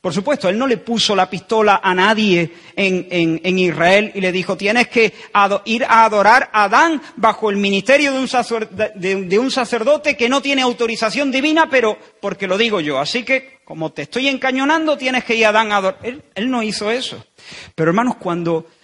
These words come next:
al disponer en las cosas de esa manera, fomentó la apostasía, incitó al pecado.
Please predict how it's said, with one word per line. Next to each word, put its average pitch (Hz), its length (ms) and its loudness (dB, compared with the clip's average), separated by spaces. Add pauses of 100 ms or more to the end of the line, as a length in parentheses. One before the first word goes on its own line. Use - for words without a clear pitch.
(120)
al 165 160 -2
disponer 175 500 -4
en 262 180 -4
las 220 140 -6
cosas 208 420 -8
de 135 160 -8
esa 170 200 -6
manera, 151 540 -4 (580)
fomentó 180 1000 -2
la 127 140 -8
apostasía, 117 880 -8 (680)
incitó 226 1040 0
al 147 140 -6
pecado. 139 540 -12